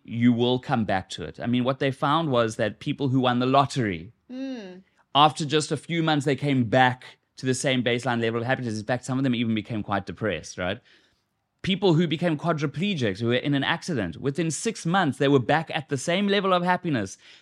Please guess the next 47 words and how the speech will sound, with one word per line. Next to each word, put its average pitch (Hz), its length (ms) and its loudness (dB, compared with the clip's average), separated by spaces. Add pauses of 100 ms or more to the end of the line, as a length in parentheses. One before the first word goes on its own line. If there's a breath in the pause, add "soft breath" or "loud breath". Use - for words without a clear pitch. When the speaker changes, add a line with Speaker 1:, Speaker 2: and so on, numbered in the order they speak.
Speaker 1:
that 147 100 2
they 151 120 10
were 156 220 10
before 147 760 6
they 123 180 2
had 117 260 0
that, 104 360 -2
Speaker 2:
Quite 381 140 -2
Speaker 1:
that 220 60 4
Speaker 2:
amazing. 196 160 -2
Speaker 1:
incident. 185 440 -4 (200 soft breath)
Speaker 2:
That's 277 180 -6
a - 40 -6
Speaker 1:
So 202 140 4
Speaker 2:
positive 226 340 -2
one. 175 300 -8
Speaker 1:
it's 175 160 4
Speaker 2:
Yeah. - 80 -6
Speaker 1:
exactly, 214 320 4
it's 165 180 0
gonna 196 300 8
happen 175 580 4
that 151 180 2
no 165 120 2
matter 185 280 4
whether 185 260 2
you 160 200 2
have 160 220 2
a, 139 240 2 (180)
an 139 140 0
extreme 180 500 -2
value, 160 420 4
an 160 80 0
extreme 156 380 -4
peak, - 320 -6 (260 soft breath)
you 123 200 -6
tend 175 340 2
to 170 80 -4
come 151 220 2
back 110 360 4 (200)
to - 80 -8
the 113 80 -2
same 131 280 2
level 117 480 4
of 107 200 2
happiness 107 640 -6
or 143 160 2